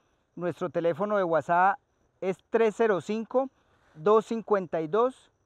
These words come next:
cincuenta y dos setenta. Estamos dispuestos, también disponibles y prestos para asesorar,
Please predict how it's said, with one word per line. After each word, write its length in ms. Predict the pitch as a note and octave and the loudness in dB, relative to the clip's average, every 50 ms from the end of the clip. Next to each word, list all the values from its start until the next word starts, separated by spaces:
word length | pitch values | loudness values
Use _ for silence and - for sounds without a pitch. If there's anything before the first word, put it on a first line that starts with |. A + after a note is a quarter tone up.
| _ | _
cincuenta 560 | _ - F#3 E3+ - - F3 E3 D3 - E3 | _ -12 -12 -12 -8 -6 -6 -6 -4 -4 -6
y 40 | D#3+ | -6
dos 220 | D3 D#3+ E3+ D#3+ - | -4 -4 -6 -6 -4
setenta. 1000 | G3 F#3+ - - - _ - - G3+ F3 - A3 G#3 F3+ C#3+ - - A2+ G#2 - _ _ _ _ _ _ _ _ - | -6 -8 -8 -10 -20 _ -8 -8 -8 -4 -2 -2 -2 -2 -6 -10 -14 -16 -16 -16 _ _ _ _ _ _ _ _ -4
Estamos 460 | - E3 - - F3+ E3+ F3+ G#3 G#3 | -4 -2 4 6 6 8 8 6 4
dispuestos, 640 | F3 G3 - - - F3+ F#3 F3 D3+ - G#3 G3 - | 4 0 -8 -8 -4 -2 -2 -2 -2 -4 -8 -8 -4
también 340 | - F3 D#3+ E3 E3 E3+ E3 | -4 -4 -4 -4 -8 -8 -8
disponibles 680 | G3 F#3+ - - F#3 E3+ D#3+ E3 E3 E3+ - G3+ - - | -10 -12 -10 -10 -10 -8 -8 -8 -8 -6 -8 -8 -8 -8
y 60 | E3+ | -12
prestos 480 | - D#3+ E3+ E3 - - - G3 E3+ | -10 -6 -8 -8 -8 -6 -10 -10 -10
para 640 | _ - F3+ E3+ E3 D#3 D3+ D3 D3 C#3+ C3+ C3+ - - | _ -4 -2 0 0 0 0 0 0 0 -2 -4 -6 -6
asesorar, 920 | - D#3 D3+ - D#3 C3+ - D3 C#3+ C#3+ E3+ G3 G3+ G#3 G#3 G#3 G3+ | -6 -6 -6 -6 -8 -10 -6 -6 0 4 6 8 10 10 8 6 4